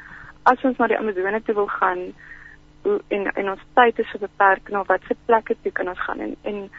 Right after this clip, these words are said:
ons het gesien, daar's twee plekke. Ehm, jy vlieg of in Manaus en of na Belém toe, wat op die kus is. En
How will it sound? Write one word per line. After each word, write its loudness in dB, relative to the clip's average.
ons -6
het -2
gesien, -2
daar's 2
twee 6
plekke. 2
Ehm, 0
jy 0
vlieg 4
of 4
in -2
Manaus 6
en -4
of 2
na -2
Belém -2
toe, -4
wat -4
op -16
die -14
kus -4
is. -12
En 0